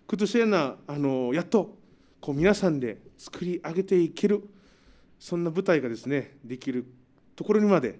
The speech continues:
えー、環境になりましたので、えー、ぜひ参加していただけたらなということで告知をさせていただいてます。えー、三月の十七日の日曜日、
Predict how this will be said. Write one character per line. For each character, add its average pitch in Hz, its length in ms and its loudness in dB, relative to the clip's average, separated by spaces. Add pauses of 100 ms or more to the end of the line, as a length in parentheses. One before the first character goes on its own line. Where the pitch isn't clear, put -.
(440)
え 117 60 -10
ー、 110 40 -10
環 127 180 -12
境 113 140 -10
に 110 80 -10
な 131 80 -4
り 151 80 0
ま 175 100 2
し 170 80 -8
た 143 80 -6
の 104 120 -10
で、 92 100 -20 (540)
え 127 80 -4
ー、 123 40 -2
ぜ 120 120 -8
ひ 107 280 -16
参 127 240 -12
加 120 140 -14
し - 100 -20
て 151 120 -6
い 156 60 -6
た 160 100 -4
だ 160 80 -4
け 165 100 -6
た 165 140 -6
ら 165 80 -4
な 175 220 -2
と 180 120 -8
い 175 60 0
う 170 40 -2
こ 180 100 -4
と 180 120 -4
で 180 220 -2 (120)
告 - 180 -20
知 - 120 -16
を 104 60 -8
さ 107 100 -18
せ - 100 -20
て - 80 -12
い 110 60 -10
た 117 80 -8
だ 123 80 -4
い 131 60 -4
て 131 80 -12
ま 139 100 -6
す。 - 220 -16 (600)
え 120 280 -2
ー、 - 20 -6
三 277 340 2
月 202 280 0
の 110 140 -4
十 196 340 0
七 196 200 -6
日 147 240 -4
の 104 60 -8
日 131 360 -8
曜 285 180 2
日、 107 200 -6